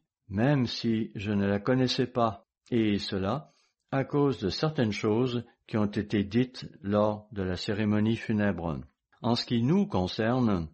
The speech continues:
nous savons qu'il y a de l'espoir quand une personne meurt. Nous comprenons qu'elle entre alors dans la tombe et se trouve dans un état semblable à un profond sommeil.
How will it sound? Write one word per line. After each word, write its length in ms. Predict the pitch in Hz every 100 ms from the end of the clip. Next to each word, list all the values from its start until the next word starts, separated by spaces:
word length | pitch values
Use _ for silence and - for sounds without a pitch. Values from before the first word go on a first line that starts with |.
| _ _
nous 320 | 147 180 160 -
savons 540 | - 185 175 147 95 - _
qu'il 220 | - 101
y 100 | 95
a 260 | 101 87 82
de 100 | 101
l'espoir 720 | 92 90 - 107 95 82 -
quand 200 | - 87
une 140 | 95 85
personne 460 | 98 - 107 95
meurt. 440 | 90 95 95 85 76 _ _ _
Nous 220 | 147 156
comprenons 840 | 156 - 170 - 175 165 175 131 76 - _
qu'elle 240 | - 104 120
entre 300 | 180 - 117
alors 340 | 107 113 107
dans 140 | 85
la 140 | 80 76
tombe 520 | - 156 180 104 80 - _ _ _
et 220 | 156 147
se 180 | 131 117
trouve 540 | 104 117 110 151 139 - _ _
dans 260 | 113 135 151
un 100 | 151
état 280 | 143 131 -
semblable 840 | - 151 147 117 110 113 127 131 -
à 80 |
un 160 | 101 95
profond 480 | - 117 107 135 131
sommeil. 640 | - 123 110 92 76 69